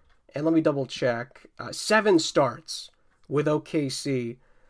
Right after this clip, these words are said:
a season ago. Again, it's a depth pick, a depth pickup for the Knicks. And again, it's good. You know, again, if you can't get these big names, you just gotta keep doing these one-year deals, right? And I think that that's kind of where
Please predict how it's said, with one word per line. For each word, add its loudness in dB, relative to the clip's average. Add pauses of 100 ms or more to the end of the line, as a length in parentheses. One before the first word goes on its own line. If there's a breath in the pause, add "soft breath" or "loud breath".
(240)
a -2
season 2
ago. -4
Again, 2
it's -2
a 0
depth 0
pick, -4 (280)
a -4
depth -2
pickup -4 (720)
for 4
the 8
Knicks. 6
And 6
again, 6
it's 2
good. 4
You 0
know, 6
again, 0
if -2
you -4
can't -4
get -2
these -6
big 0
names, 2
you -6
just -6
gotta 2
keep -6
doing 6
these 4
one-year 2
deals, -2
right? -4
And -4
I -4
think -4
that -6
that's -4
kind 0
of -4
where 0